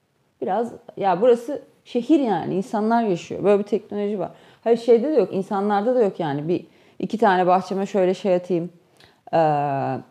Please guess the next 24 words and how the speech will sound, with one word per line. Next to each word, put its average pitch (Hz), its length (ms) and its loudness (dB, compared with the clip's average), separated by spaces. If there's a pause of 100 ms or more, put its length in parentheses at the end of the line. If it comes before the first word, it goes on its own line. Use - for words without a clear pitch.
(140)
bahçe 175 360 0
aydınlatması 175 680 0
atayım. 170 460 -2 (280)
Şey 202 280 4
de 196 60 4
olabilir 160 440 4
işte 160 220 -2
gü-, 156 140 -6 (260)
gün 180 180 0
ışığında 170 600 0
şarj 175 320 4
olan, 156 240 2
kendi 156 280 -4
şarj 165 280 2
olanlardan 160 480 0
falan 160 360 0
da 160 40 0
olabilir 135 320 0
yani. 123 360 -4
Öyle 151 220 2
bir 151 60 -6
teknoloji 156 480 -4
de 151 120 -2
var. 135 160 -2